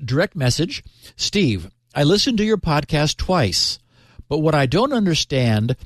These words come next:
is I thought you said it would not matter if somebody had our blob of data because the keys only reside on our devices.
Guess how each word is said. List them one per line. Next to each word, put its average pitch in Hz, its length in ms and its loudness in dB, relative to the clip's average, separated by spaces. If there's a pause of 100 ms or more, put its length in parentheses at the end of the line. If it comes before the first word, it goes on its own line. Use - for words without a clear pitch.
(260)
is 143 100 2
I 147 120 4
thought 262 320 -2
you 202 160 0
said 165 520 0
it 151 140 0
would 151 280 2
not 208 360 0
matter 143 520 0 (440)
if - 140 -2
somebody 208 480 2
had 165 260 2
our 147 180 2
blob 160 680 0
of 139 180 0
data 127 440 2 (500)
because 151 360 2
the 143 100 -4
keys 240 500 0
only 170 300 2
reside 135 540 2
on 127 200 0
our 113 140 2
devices. 127 760 0